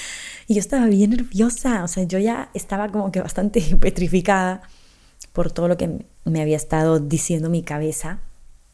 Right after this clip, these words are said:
Entonces, como que sí me vi acorralada a, o saltas y te sorprendes a ti misma, porque este tipo de cosas yo no las suelo hacer, yo no suelo, suelo, yo no suelo ser tan extrema, o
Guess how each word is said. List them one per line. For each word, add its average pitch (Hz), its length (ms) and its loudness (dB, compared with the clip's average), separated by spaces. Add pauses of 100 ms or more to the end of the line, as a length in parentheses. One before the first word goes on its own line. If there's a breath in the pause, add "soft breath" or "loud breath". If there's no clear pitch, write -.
(560)
Entonces, 170 460 -4 (560 loud breath)
como 190 180 2
que 175 120 2
sí 185 140 0
me 196 60 0
vi 208 80 2
acorralada 185 680 2
a, 139 140 -6 (640 loud breath)
o 180 120 0
saltas 196 720 -4 (960)
y 160 140 -4
te 170 160 0
sorprendes 175 720 2
a 185 80 2
ti 170 120 0
misma, 160 320 0
porque - 260 -4
este - 160 -8
tipo 175 220 -2
de 160 60 0
cosas 156 260 -4
yo 139 120 -4
no 156 100 -4
las 175 160 -2
suelo 151 160 -2
hacer, 143 200 -4
yo - 80 -6
no 135 60 -6
suelo, - 220 -2
suelo, 175 240 -2
yo 202 60 -4
no 214 80 0
suelo - 160 -4
ser 185 120 -4
tan 165 100 -4
extrema, 156 340 -4 (1080 loud breath)
o 262 400 2